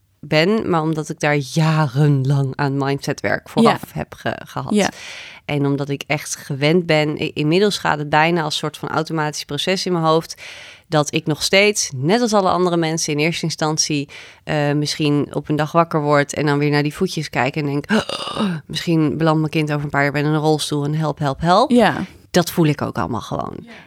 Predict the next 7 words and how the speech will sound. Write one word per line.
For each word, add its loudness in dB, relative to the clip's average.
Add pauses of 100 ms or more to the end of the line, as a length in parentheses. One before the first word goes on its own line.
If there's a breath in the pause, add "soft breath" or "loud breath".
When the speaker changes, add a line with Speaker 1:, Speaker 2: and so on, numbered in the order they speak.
(200 loud breath)
Speaker 1:
Maar 2
vervolgens 0
hoef -2
ik 0
niet 2
meer, 2 (100)
eh, -4